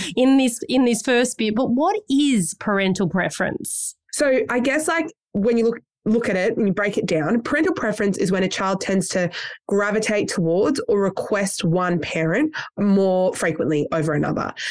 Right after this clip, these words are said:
Speaker 1: So it can be a really shitty time because for both parents, for the parent that is getting that parental preference and the one that's feeling a little bit rejected, because one is always feeling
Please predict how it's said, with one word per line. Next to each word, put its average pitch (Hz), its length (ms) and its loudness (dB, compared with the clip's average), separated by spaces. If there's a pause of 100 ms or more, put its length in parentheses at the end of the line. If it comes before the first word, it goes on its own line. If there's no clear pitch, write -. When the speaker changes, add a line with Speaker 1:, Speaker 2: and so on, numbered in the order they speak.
(140)
Speaker 1:
So 269 140 0
it 277 320 0
can 254 380 2
be 285 160 2
a 262 60 2
really 233 260 2
shitty 196 280 0
time 170 360 0
because 190 560 -2 (340)
for 311 140 0
both 240 240 2 (140)
parents, 165 500 0
for 226 100 0
the 220 100 2
parent 214 380 0
that 196 180 0
is 208 320 0 (320)
getting 214 260 0
that 208 160 -2
parental 226 280 -2
preference 294 420 -2
and 247 120 2
the 233 40 2
one 233 200 2
that's - 180 -2
feeling 214 320 2
a - 20 2
little 190 200 2
bit 190 140 0
rejected, 190 500 -2
because 196 320 -2 (420)
one 247 300 2
is 254 160 2
always 226 360 4
feeling 202 460 2